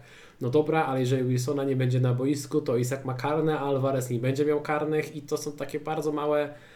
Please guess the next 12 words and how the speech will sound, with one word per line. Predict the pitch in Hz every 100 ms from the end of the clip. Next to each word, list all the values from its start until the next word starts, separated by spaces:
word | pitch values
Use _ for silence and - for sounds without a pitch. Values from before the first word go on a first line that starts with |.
| - - -
mm, | 135 135 131 131 131
małe | 135 143 135
przewagi | 127 - 131 139 127 120
w |
jedną | 127 123
lub | 117 117
w |
drugą | 117 123 120
stronę, | 117 - 127 123
które | 123 - 117 117
sprawiają, | 113 - 120 123 127 120
że | 113 120 120